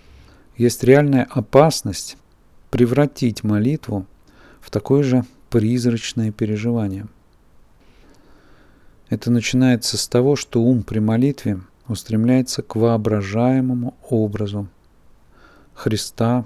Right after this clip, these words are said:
Божией Матери, ангелов или святых, или к любому другому образу, возникающему перед умственным взором. Это могут быть люди, места,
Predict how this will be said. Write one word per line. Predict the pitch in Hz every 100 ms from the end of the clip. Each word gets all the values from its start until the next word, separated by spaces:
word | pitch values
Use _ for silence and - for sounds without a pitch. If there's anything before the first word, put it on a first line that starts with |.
| - -
Божией | 104 117 110 104
Матери, | 101 104 117 117 - 110 107 - - _ _ _ _ - - - -
ангелов | 120 127 135 110 101 95 -
или | 101
святых, | 92 - 104 - 123 127 - - _ _ _ - _ _ _ - - - - - -
или | 147 160
к | -
любому | 143 123 147 139
другому | 120 127 120 127 127 110
образу, | 101 101 101 107 92 - _ _ -
возникающему | 104 98 104 - 123 127 - 113 104
перед | 110 101 107
умственным | 113 - 110 104
взором. | 101 104 104 98 95 - _ _ - - - - _ -
Это | 123 147
могут | 127 113 113
быть | 107 110
люди, | 113 113 120 117 110 101 - _ _ _ - _ -
места, | 113 110 - 127 123 123